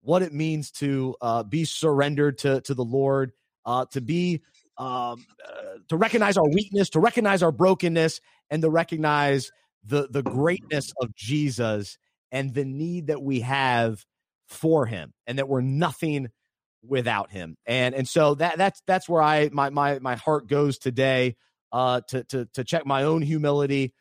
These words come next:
And, and hopefully that's encouraging to, uh, to people listening today as, as you hear the goat debate and you hear that <laughs> word thrown out there, and, and just ask yourself, "Okay, wh-, what is greatness? What, what am I chasing after? What, what really is great?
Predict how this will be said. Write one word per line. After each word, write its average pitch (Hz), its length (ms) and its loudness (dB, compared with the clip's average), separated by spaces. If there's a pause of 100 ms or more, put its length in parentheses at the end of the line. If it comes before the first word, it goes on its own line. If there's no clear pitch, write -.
(300)
And, 135 220 -2
and 131 80 -2
hopefully 135 220 0
that's 127 160 0
encouraging 120 640 -2
to, 117 260 -4
uh, 110 140 2
to - 120 -10
people 110 400 -2
listening 123 380 -2
today 117 400 2
as, 110 160 -2
as 117 160 -4
you 117 120 -2
hear 147 340 2
the 131 120 -2
goat 139 400 0
debate 135 540 -2
and 113 120 -8
you 113 60 -4
hear 143 160 0
that 127 180 0
<laughs> - 20 -8
word 127 420 -2 (420)
thrown 156 240 2
out 143 260 0
there, 123 360 2 (400)
and, 135 300 0
and 131 140 -6
just 151 160 -2
ask 147 200 -2
yourself, 143 280 -2
"Okay, 139 220 0
wh-, 80 420 -14
what 165 120 -2
is 180 140 -2
greatness? - 600 -6
What, 147 180 -8
what 156 100 -4
am 196 80 -4
I 180 80 0
chasing 160 400 -4
after? 135 300 -2
What, 131 240 -2
what 160 160 -4
really 147 340 4
is 131 140 2
great? 120 420 0